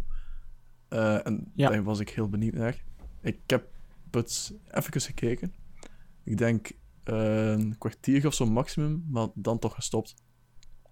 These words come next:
Speaker 1: Dat ik het redelijk moeilijk vond om te kijken. Eh, vooral dankzij de Kev. Maar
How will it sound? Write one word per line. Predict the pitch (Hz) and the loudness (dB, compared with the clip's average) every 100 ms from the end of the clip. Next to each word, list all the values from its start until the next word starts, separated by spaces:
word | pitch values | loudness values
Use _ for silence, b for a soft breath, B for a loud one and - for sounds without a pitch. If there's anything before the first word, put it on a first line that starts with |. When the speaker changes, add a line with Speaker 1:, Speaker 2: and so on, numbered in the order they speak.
| _ - | _ -8
Speaker 1:
Dat | - | -4
ik | - | -2
het | - | 2
redelijk | 117 120 - | 4 4 2
moeilijk | 113 127 110 | 4 6 4
vond | - 101 | 2 -2
om | 98 | -2
te | - | -2
kijken. | 104 101 92 - _ _ _ _ _ - - | 0 0 -2 -8 _ _ _ _ _ -20 -20
Eh, | - 104 101 98 | -4 0 2 0
vooral | - 104 - - | -2 -4 -6 -12
dankzij | - 107 - | -4 -2 -2
de | 104 | -2
Kev. | 120 110 - - b b b b b b b b - - - - - | 0 0 -2 -12 b b b b b b b b -12 -14 -16 -20 -2
Maar | 117 113 | 2 2